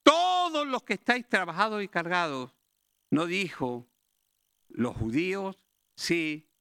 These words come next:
los griegos no. No separó a la gente por color de piel,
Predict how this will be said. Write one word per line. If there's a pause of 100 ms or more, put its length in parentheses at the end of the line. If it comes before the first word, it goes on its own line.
(260)
los
griegos
no. (1900)
No
separó (460)
a
la
gente
por
color
de
piel,